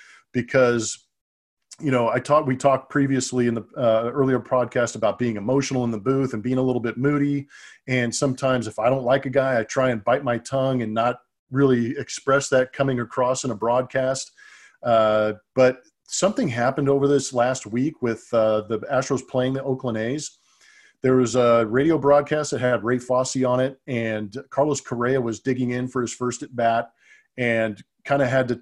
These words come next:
call timeout because he was still digging in. The pitcher was coming at him, and he was like, "Hold on, hold on, timeout, sorry, I gotta dig a hole here and get comfortable in the box." And Ray Fosse said, "Just drill him."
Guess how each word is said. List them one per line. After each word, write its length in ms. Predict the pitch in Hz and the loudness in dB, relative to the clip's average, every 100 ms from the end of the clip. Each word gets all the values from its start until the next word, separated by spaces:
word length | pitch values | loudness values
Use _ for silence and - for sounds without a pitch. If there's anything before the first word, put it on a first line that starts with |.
| _ | _
call 200 | - 131 | 0 0
timeout 440 | 131 131 123 123 123 | 2 0 4 2 0
because 220 | 113 127 | -4 -4
he 60 | 135 | -2
was 120 | 135 | -2
still 200 | - 143 | -2 0
digging 280 | 135 127 120 | 0 0 -2
in. 200 | 127 120 | -2 -2
The 60 | |
pitcher 280 | 117 139 139 | -2 -4 -2
was 140 | 123 | -4
coming 280 | - 135 123 | -2 -2 0
at 160 | 117 120 | 2 0
him, 80 | 113 | -2
and 60 | |
he 40 | 113 | -6
was 120 | 110 | -4
like, 120 | 110 | -4
"Hold 160 | 160 165 | -2 -2
on, 120 | 151 | -2
hold 140 | 156 | -2
on, 180 | 151 143 | -2 -2
timeout, 360 | 139 147 143 143 | -2 -2 -2 -2
sorry, 280 | 135 143 | -2 0
I 40 | 131 | 0
gotta 140 | 127 | -2
dig 180 | 120 131 | -2 -2
a 60 | 123 | -2
hole 200 | 123 131 | -2 -2
here 280 | 120 120 120 - - - _ | -2 -4 -6 -16 -20 -20 _
and 160 | 127 110 | -6 -4
get 160 | 127 | -2
comfortable 420 | 135 127 143 117 | -2 -2 -2 -4
in 60 | 113 | -4
the 60 | 104 | -2
box." 460 | 135 156 135 - - | 0 2 0 -2 -6
And 260 | 131 120 | -4 -2
Ray 120 | 110 123 | -2 0
Fosse 440 | 139 135 135 131 | 2 0 0 -4
said, 240 | 120 113 - _ _ _ _ | -2 -4 -6 _ _ _ _
"Just 200 | 165 165 | -2 -2
drill 260 | 180 226 180 | 0 2 2
him." 80 | - | 0